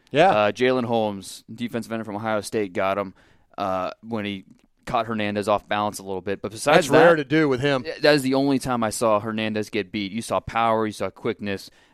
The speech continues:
Speaker 2: the abil-, uh, ability to reset on the move. Uh,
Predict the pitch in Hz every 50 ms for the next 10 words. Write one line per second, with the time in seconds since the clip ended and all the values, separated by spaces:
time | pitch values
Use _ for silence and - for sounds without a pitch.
0 | _ - - 107 98 120 117 117 113 - 104 107 - - 107 120 127 127 123 123
1 | 107 101 95 101 117 123 120 - - 131 120 120 - 110 110 104 95 92 101 110
2 | 110 113 113 110 107 - _ _ _ _ _ _ - - 110 110 104 101 98 95
3 | 80 - -